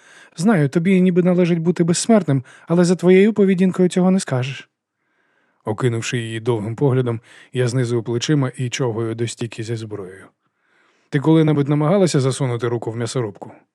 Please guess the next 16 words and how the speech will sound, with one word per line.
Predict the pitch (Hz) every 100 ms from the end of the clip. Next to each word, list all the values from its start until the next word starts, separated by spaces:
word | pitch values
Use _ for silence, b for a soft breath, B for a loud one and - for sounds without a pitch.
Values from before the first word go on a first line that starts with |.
| _ _ _ _ _ _
Кішка | 123 117 117
сміється. | - 123 104 - - -
«Що? | - - 202 214 - _ _ _
Ні, | 156 185
звичайно». | 208 208 - 147 123 113 _ _ _ _ _ _
Я | 127 123
знімаю | 120 117 113
прискорювач | 113 117 143 131 117 110
зі | 113 113
стійки, | - 147 143 131 b b b
перевіряю | - 131 127 131 123 110
акумулятор | 107 120 120 131 127 127
і | 131
боєзаряд. | 123 117 113 98 90 _ _ _ _ _
«Чому | - 156 139
ні? | 120 120 147